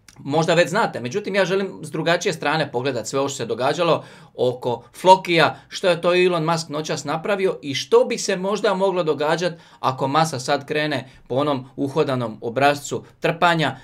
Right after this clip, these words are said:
Mi smo sada na CoinMarketCapu i želim vam pokazati jedan jako važan podatak, a to je Dogecoin. Svi znate da je Elon Musk jedan od ključnih ljudi zašto je Dogecoin krenuo u nebo, zašto je eksplodirao,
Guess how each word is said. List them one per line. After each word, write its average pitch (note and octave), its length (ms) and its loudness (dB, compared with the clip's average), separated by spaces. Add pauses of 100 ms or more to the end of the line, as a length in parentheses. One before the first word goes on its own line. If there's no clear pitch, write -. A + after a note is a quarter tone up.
Mi F3 160 -2
smo E3 160 -6
sada E3+ 240 2
na C#3+ 140 -2
CoinMarketCapu E3+ 760 0
i C#3 40 -2
želim D#3 220 0
vam D#3+ 100 -2
pokazati D3 460 -4
jedan D3+ 180 -2
jako D3+ 260 0
važan C#3 320 -2
podatak, D#3+ 480 -2
a A2 60 -8
to E3+ 140 -2
je D3+ 80 4
Dogecoin. D3+ 560 2 (360)
Svi G3 200 -4
znate A3 360 0
da F3+ 100 2
je D#3+ 200 2 (200)
Elon F#3+ 260 2
Musk F3 300 2
jedan E3 200 0
od D#3 100 -2
ključnih E3+ 400 -2
ljudi D#3+ 300 0
zašto C#3+ 300 -2
je C3 40 -4
Dogecoin C#3+ 480 0
krenuo C#3+ 340 0
u B2+ 60 -4
nebo, D3+ 280 0
zašto E3 320 -2
je D3 40 2
eksplodirao, D3 600 -2